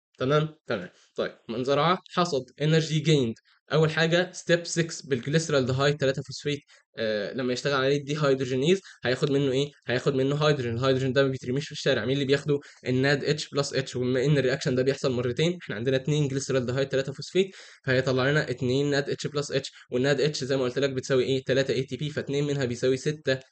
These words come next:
اي تي بي. تمام؟ تمام. فكره بس الناد اتش بلس اتش انا عمال اقول لك بعدين وان شاء الله وليه؟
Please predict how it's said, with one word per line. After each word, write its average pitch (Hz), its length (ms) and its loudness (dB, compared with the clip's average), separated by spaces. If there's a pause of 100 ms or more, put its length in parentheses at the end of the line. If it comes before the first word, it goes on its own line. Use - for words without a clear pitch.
(140)
اي 135 100 0
تي 135 160 -4
بي. 113 260 -8 (180)
تمام؟ 147 300 -2 (180)
تمام. 92 200 -8 (340)
فكره 214 280 4
بس 170 340 2
الناد 160 280 2
اتش 180 300 0
بلس 147 140 -2
اتش 160 180 -2
انا 139 80 2
عمال 143 180 2
اقول 151 140 4
لك 147 140 2
بعدين 135 420 2
وان 139 140 2
شاء 135 200 -2
الله 151 200 0
وليه؟ 147 360 2